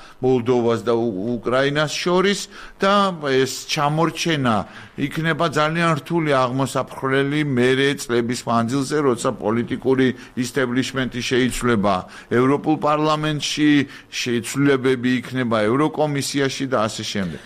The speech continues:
ევროპელები ამბობენ, რომ ჩვენ გვინდა ვიხილოთ საქართველო ევროპულ კავშირში.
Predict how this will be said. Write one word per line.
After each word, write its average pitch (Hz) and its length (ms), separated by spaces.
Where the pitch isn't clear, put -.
ევროპელები 175 840
ამბობენ, 147 480
რომ 160 140
ჩვენ 190 480
გვინდა 139 500
ვიხილოთ 139 600
საქართველო 135 640
ევროპულ 143 500
კავშირში. 113 600